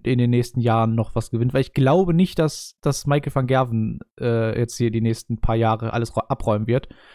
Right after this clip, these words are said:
Dafür ist die Konkurrenz einfach zu stark. Und ich glaube, äh, Michael Smith wird da unter anderem einen, einen W-M-Titel absahnen. Ähm,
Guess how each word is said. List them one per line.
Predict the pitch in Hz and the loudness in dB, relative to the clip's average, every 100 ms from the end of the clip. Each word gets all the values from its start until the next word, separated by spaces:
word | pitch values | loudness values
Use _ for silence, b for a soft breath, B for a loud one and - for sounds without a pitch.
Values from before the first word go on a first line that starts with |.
| B | B
Dafür | 135 131 139 | -2 0 0
ist | - | -2
die | |
Konkurrenz | - 123 123 131 | -4 -2 -2 -2
einfach | 117 | -4
zu | 107 117 | -6 -10
stark. | - 104 120 - | -4 -2 -2 -4
Und | 123 | -4
ich | - | 0
glaube, | 135 151 170 170 175 b b b b b b _ _ _ - - | 2 2 2 0 -2 b b b b b b _ _ _ -8 0
äh, | 135 131 | 2 2
Michael | 131 131 143 147 | 2 0 0 -2
Smith | - 151 - | 0 0 0
wird | 143 139 | 0 0
da | 143 - _ _ - | -2 -4 _ _ -2
unter | 160 170 | 0 2
anderem | 147 151 135 | 2 0 -2
einen, | - 135 135 131 - - - - | 0 0 0 -2 -6 -12 -16 -8
einen | - 131 123 | -2 0 0
W-M-Titel | 120 135 - 131 127 123 | 0 -2 -2 -4 -2 -2
absahnen. | 127 - 107 101 101 117 151 _ _ _ - _ _ _ _ _ - - | -2 -4 0 0 2 0 -2 _ _ _ -20 _ _ _ _ _ -20 -4
Ähm, | 131 113 107 104 | 2 4 4 2